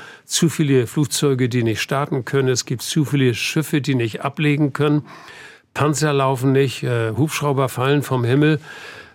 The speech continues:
Äh, die Gorch Fock, äh, ist ein einziger Skandal. Und sie selbst ist, äh, Teil eines Untersuchungsausschusses im Deutschen Bundestages. Da geht's hier also um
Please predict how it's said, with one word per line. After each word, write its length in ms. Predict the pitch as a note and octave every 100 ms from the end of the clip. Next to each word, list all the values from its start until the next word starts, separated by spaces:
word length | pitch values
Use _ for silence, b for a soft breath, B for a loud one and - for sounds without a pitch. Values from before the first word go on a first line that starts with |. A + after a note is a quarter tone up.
| -
Äh, 460 | D#3+ C3 A#2+ A2+
die 180 | A2 A#2
Gorch 280 | B2 A#2+ G#2+
Fock, 380 | - D#3 E3 -
äh, 600 | C#3+ C3 B2 B2 B2 B2
ist 200 | C3+ -
ein 200 | - A#2+
einziger 400 | C3 C#3+ C#3 C3
Skandal. 640 | A#2 B2+ A#2 A2+ A2+ D3+
Und 160 | E3+ C3
sie 180 | A2 A#2+
selbst 560 | G#2+ E3 C4+ - -
ist, 400 | - B2+ - -
äh, 220 | C#3 B2
Teil 380 | A2 - A#2+ C3+
eines 380 | C3+ B2 B2+ A2+
Untersuchungsausschusses 1200 | D#3 B2+ B2+ C#3 A3 F#3+ D#3 C3+ - C3 A#2+ A#2
im 120 | B2
Deutschen 400 | A2+ C3 B2 B2+
Bundestages. 840 | A2 G#3 B3+ - - G2 F#2+ A#2+ B2+
Da 100 | B2
geht's 260 | A#2+ B2
hier 220 | - B2 A2+
also 240 | A#2 B2
um 260 | C3+ A#2+